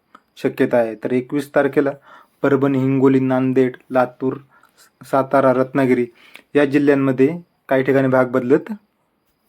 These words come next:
हलका ते मध्यम स्वरूपाचा पाऊस पडण्याची शक्यता आहे. तर बावीस ऑक्टोबरला देखील भंडारा, गोंदिया, चंद्रपूर, अमरावती, बुलढाणा, वाशिम, परभणी, हिंगोली, नांदेड,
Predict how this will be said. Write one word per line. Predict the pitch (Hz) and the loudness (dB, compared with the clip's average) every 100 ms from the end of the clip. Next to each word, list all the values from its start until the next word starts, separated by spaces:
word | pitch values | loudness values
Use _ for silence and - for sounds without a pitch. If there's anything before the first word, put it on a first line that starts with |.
| _ | _
हलका | 135 147 | -6 -2
ते | 139 | -2
मध्यम | 131 127 135 | -2 -2 -2
स्वरूपाचा | 135 127 123 | -2 -2 -4
पाऊस | 127 120 | -2 -4
पडण्याची | - 123 120 113 196 254 - - | -4 -6 -6 -6 -6 -6 -8 -12
शक्यता | 113 - 113 107 | -8 -6 -4 -4
आहे. | 107 98 _ _ _ _ _ _ | -6 -10 _ _ _ _ _ _
तर | 123 | -6
बावीस | 120 127 139 139 | 0 2 2 -2
ऑक्टोबरला | 135 143 139 139 | 0 0 2 2
देखील | 139 151 147 165 - _ _ _ _ | 0 0 -2 -4 -8 _ _ _ _
भंडारा, | 120 131 131 131 | -4 0 2 2
गोंदिया, | 123 127 127 127 127 | 2 0 0 0 0
चंद्रपूर, | - 127 123 117 127 123 | -2 -2 -2 -2 -2 0
अमरावती, | 120 127 127 120 123 | 0 0 0 -2 -4
बुलढाणा, | 117 123 127 127 120 120 | -2 0 0 0 -2 -2
वाशिम, | 117 117 - 127 117 | -2 -2 -6 -8 -8
परभणी, | 113 127 127 127 123 120 _ _ - _ 135 | -4 -4 -2 -2 -4 -8 _ _ -20 _ -4
हिंगोली, | 135 127 127 123 | 0 2 2 0
नांदेड, | 131 127 127 120 | 0 0 0 -2